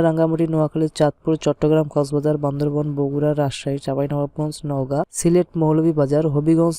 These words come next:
দিনাজপুর, লালমনিরহাট, রংপুর, কুড়িগ্রাম। তবে ইতিম ও শারীরিক প্রতিবন্ধী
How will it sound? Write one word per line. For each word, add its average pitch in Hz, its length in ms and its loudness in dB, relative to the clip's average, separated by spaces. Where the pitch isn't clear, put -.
দিনাজপুর, 156 440 -2
লালমনিরহাট, 151 520 0
রংপুর, 139 340 -4
কুড়িগ্রাম। 131 380 -4
তবে 170 180 6
ইতিম 190 300 -2
ও - 20 0
শারীরিক 156 320 2
প্রতিবন্ধী 156 400 2